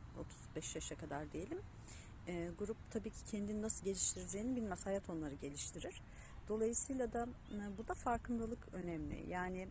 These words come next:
e, karşınızdaki kişi gerçekten size değer verdiği için mi yanınızda? Yoksa o aslında kendi sizden değer almak istiyor da, e, bunun, e, savaşını mı veriyor? Çünkü sıfır yedi yaş döneminde,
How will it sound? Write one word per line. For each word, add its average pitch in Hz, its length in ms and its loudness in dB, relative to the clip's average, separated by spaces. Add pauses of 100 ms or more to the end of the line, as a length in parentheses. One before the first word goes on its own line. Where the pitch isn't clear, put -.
(220)
e, 175 160 -2
karşınızdaki 220 720 -2
kişi - 200 -2
gerçekten 202 520 -2
size 196 300 0
değer 185 320 2
verdiği 190 520 -2
için - 180 0
mi 165 140 0
yanınızda? 143 600 -2 (400)
Yoksa 208 260 0
o - 160 2
aslında 214 420 2
kendi 220 340 -2
sizden 202 480 0
değer 196 220 2
almak 190 360 0
istiyor 185 460 0
da, 156 140 -2 (540)
e, 151 600 0 (120)
bunun, 202 300 0 (140)
e, 165 100 -2
savaşını 185 480 2
mı 175 160 -2
veriyor? 131 400 -2 (340)
Çünkü - 200 -6
sıfır - 280 -4
yedi 233 220 2
yaş 220 320 2
döneminde, 214 640 2